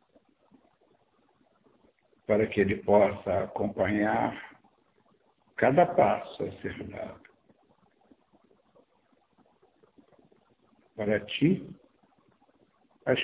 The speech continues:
folhas estão em branco. Não consegues ler. É como se tivesse escrito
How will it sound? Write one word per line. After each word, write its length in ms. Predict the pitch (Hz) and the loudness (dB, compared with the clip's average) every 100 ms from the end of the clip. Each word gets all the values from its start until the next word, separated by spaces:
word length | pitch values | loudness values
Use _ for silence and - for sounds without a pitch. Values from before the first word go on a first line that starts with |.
| - | -2
folhas 440 | - 123 147 151 143 151 | 4 6 8 8 8 2
estão 300 | - 156 156 | 0 4 4
em 80 | 156 | 4
branco. 540 | 117 113 110 - - - _ _ _ _ _ _ _ _ _ _ _ - | 4 2 0 -6 -16 -20 _ _ _ _ _ _ _ _ _ _ _ -6
Não 120 | 107 | -6
consegues 720 | 104 98 95 104 104 101 98 | -4 -6 -4 -4 -4 -4 -10
ler. 340 | - - - - _ _ _ _ _ _ _ _ _ _ _ _ _ _ _ _ _ _ _ _ | -8 -6 -6 -8 _ _ _ _ _ _ _ _ _ _ _ _ _ _ _ _ _ _ _ _
É 80 | 143 | 2
como 240 | - 214 | 6 6
se 220 | 202 - | 6 0
tivesse 1300 | - 180 151 160 175 180 - - 180 160 147 135 - - - _ _ _ _ _ _ _ _ _ _ - | 2 4 8 10 10 10 6 0 4 6 6 4 0 -10 -18 _ _ _ _ _ _ _ _ _ _ -4
escrito 800 | 110 107 - - 127 180 202 - | -2 -2 -6 2 6 6 4 -6